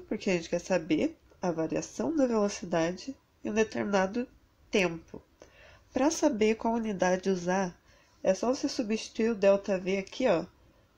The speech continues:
pela aquela formulinha que a gente já sabe, do delta S, que é a posição, pelo delta T. Isso vai dar um, uma medida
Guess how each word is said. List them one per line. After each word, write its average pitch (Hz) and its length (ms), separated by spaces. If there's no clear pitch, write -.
pela 220 160
aquela 254 240
formulinha 254 720
que - 100
a 247 100
gente 247 120
já 269 120
sabe, 185 520
do 202 160
delta 202 380
S, 180 580
que 302 140
é - 20
a 214 60
posição, 196 800
pelo 285 200
delta 269 340
T. 208 320
Isso 262 260
vai 262 180
dar 196 300
um, 180 200
uma 214 120
medida 180 580